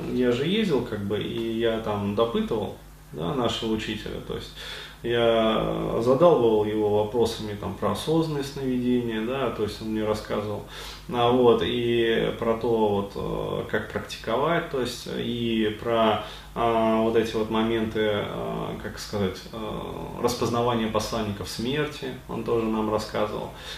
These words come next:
Вот, а я просто это, ну, не буду давать, почему? Потому что это закрытая информация.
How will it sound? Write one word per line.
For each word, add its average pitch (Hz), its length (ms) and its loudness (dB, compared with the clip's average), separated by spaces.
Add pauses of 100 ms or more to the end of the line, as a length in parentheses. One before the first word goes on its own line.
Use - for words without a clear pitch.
(120)
Вот, 113 260 4
а 113 280 2
я 127 160 4
просто 127 360 0
это, 117 680 8
ну, 113 260 0
не 117 140 -2
буду 120 240 0
давать, 143 400 2
почему? - 320 -8
Потому 113 300 -4
что - 180 -4
это 110 200 0
закрытая 113 440 -2
информация. 101 600 -8